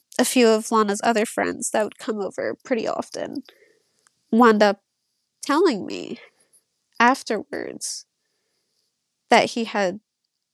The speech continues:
been creepy towards them. And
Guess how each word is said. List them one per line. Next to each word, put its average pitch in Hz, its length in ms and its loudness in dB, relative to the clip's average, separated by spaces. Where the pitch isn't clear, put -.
been 233 160 2
creepy - 480 -10
towards - 560 -10
them. 73 380 -10
And 190 380 4